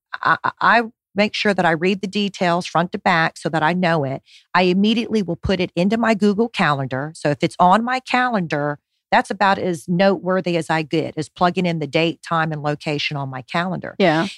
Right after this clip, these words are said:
Speaker 1: And there's also some notes on my iPhone that I might make some notes.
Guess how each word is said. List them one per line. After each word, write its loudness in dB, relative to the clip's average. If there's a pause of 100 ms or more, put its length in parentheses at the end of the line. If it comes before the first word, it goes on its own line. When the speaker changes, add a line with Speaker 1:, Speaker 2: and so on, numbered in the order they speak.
Speaker 1:
And 2
there's 0
also 2
some -2
notes 0
on 0
my -2
iPhone -4
that 0
I 2
might -2
make -4
some -6
notes. 0